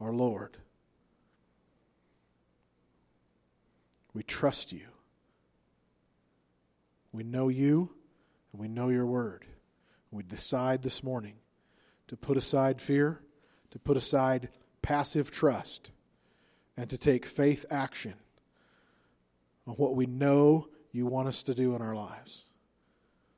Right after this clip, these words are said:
So we forgive in faith, and we give in faith, and we fast in faith,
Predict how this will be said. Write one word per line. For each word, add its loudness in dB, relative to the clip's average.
So -6
we 2
forgive 4
in -10
faith, -2
and -8
we 0
give 4
in -10
faith, -8
and -8
we -4
fast 0
in -10
faith, -4